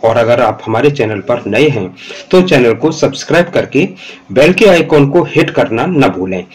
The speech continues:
जिससे आपको नए नए वीडियो का notification समय से मिलता रहे। तो चलिए शुरू करते हैं।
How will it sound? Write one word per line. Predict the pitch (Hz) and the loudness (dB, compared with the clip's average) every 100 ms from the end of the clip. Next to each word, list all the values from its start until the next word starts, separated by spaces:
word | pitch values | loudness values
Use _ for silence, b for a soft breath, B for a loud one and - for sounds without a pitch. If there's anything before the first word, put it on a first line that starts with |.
| B B - | B B -2
जिससे | 139 143 180 | -2 2 2
आपको | 156 147 180 | 2 2 2
नए | 139 147 | 4 4
नए | 180 180 | 4 4
वीडियो | 135 123 127 | 2 2 2
का | 135 151 | 2 2
notification | 127 - 120 110 110 95 202 - B B | 0 -2 -6 -4 -4 -2 -4 -4 B B
समय | - 165 190 | -2 4 4
से | 185 143 | 4 2
मिलता | 107 95 110 | 0 0 0
रहे। | 113 135 - B _ _ - | 2 0 -2 B _ _ -6
तो | |
चलिए | 113 131 151 220 - | -4 2 2 0 -6
शुरू | - 123 110 | -4 -2 -2
करते | 117 110 135 | -2 0 0
हैं। | 135 | 2